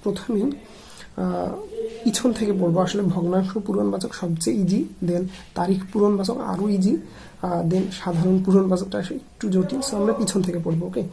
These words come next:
so আমরা ফার্স্টে চলো দেখি ভগ্নাংশ পূরণবাচক। ভগ্নাংশ পূরণবাচক, দেখো, ভগ্নাংশ মানে হচ্ছে, আহ,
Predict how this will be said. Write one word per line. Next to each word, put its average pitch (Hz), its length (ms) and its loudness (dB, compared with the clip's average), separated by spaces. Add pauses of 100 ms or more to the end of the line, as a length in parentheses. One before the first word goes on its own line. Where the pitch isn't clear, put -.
(320)
so - 120 -6
আমরা 202 280 -4
ফার্স্টে 226 400 -4 (440)
চলো 202 220 2
দেখি 185 300 0 (420)
ভগ্নাংশ 180 720 4 (180)
পূরণবাচক। 165 540 6 (1700)
ভগ্নাংশ 190 960 4 (100)
পূরণবাচক, 165 460 4
দেখো, 180 260 2
ভগ্নাংশ 185 680 2
মানে 220 300 2
হচ্ছে, 220 420 -4 (560)
আহ, 165 260 2